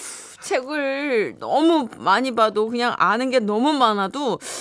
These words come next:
요런 부작용이 있더라고요. 암튼 우는 아이를 겨우 달래고 상황을 수습한 뒤 온 가족이 늦은 점심을 먹으러 나왔죠.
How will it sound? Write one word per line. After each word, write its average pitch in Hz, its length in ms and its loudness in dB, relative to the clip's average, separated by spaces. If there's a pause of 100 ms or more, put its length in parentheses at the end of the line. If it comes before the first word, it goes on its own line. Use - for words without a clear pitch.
(280)
요런 269 560 2
부작용이 185 720 -2
있더라고요. 135 1000 -6 (540)
암튼 247 720 2 (160)
우는 233 300 2
아이를 196 320 0
겨우 233 320 2
달래고 196 540 2
상황을 214 440 -2
수습한 202 440 -6
뒤 147 380 -4
온 214 220 2
가족이 170 380 -2
늦은 202 260 -2
점심을 165 400 -4
먹으러 156 300 -6
나왔죠. 165 420 -6